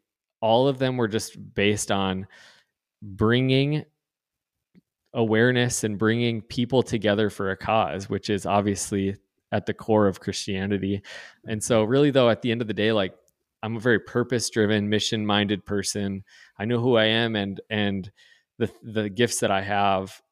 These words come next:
I, I want to bring those to the table. And I think that can translate a lot of places. I know some pastors that are like, "I'm called to be a pastor and that's it." And I could see myself being a pastor in fifty years, but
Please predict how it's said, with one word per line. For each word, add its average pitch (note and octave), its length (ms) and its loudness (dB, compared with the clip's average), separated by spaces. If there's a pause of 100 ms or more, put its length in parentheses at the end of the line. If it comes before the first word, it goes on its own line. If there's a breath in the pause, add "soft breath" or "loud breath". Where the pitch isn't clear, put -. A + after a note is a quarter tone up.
(160)
I, G2+ 100 2 (120)
I G2+ 140 0
want G2+ 340 2
to A2+ 100 -2
bring G#2+ 260 0
those G2+ 240 -2
to G#2+ 80 -6
the F#2+ 100 -6
table. G#2 360 0
And G2+ 80 0
I G2 60 -2
think F#2+ 240 -8
that G2+ 200 -4
can G#2+ 120 -12
translate G#2 640 0 (760 soft breath)
a A2+ 40 -2
lot G2+ 200 4
of G#2 140 -6
places. A#2 540 -2
I A#2 80 -2
know A2 120 -2
some A#2 220 -2
pastors G#2 520 -4
that G#2 120 -2
are G2 60 -2
like, F#2+ 180 -6 (340)
"I'm G#2+ 120 -6
called G#2+ 200 2
to G2 40 -10
be G#2 80 -2
a F#2+ 40 -4
pastor A#2+ 380 -4
and G2+ 100 -6
that's G#2 220 -6
it." C#3+ 160 2 (640 soft breath)
And G#2 100 -8
I A2+ 240 2 (220)
could A#2 120 -6
see B2+ 140 -4
myself A#2+ 380 0
being A#2 120 0
a G#2+ 60 -2
pastor G#2+ 400 -2
in G#2+ 60 -6
fifty A2 300 -8
years, G#2 320 0
but G2 280 0